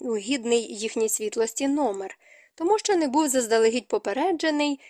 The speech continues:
і всі просторі номери зайняті сімейними парами, та ще й з дітьми, тому він просто не знає, як бути,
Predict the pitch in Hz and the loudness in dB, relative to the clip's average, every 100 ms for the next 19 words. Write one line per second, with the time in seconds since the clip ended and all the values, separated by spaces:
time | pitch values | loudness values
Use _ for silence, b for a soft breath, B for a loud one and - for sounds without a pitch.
0 | - 269 - 339 339 247 247 - 254 233 | -8 -4 0 2 4 2 2 4 4 6
1 | 214 202 208 202 196 269 277 254 247 - | 2 0 2 2 2 2 2 0 0 -2
2 | 226 208 208 208 233 247 330 262 190 381 | 0 0 0 0 -2 0 2 4 2 -2
3 | 190 - B B 381 - 370 226 185 226 | -6 -8 B B -8 2 2 2 -2 -4
4 | 202 226 214 214 - 254 233 240 226 240 | -4 -2 -2 -2 -4 0 2 2 4 2
5 | - 220 208 202 208 208 247 233 220 208 | 2 2 2 2 2 4 2 0 -4 -4
6 | - | -6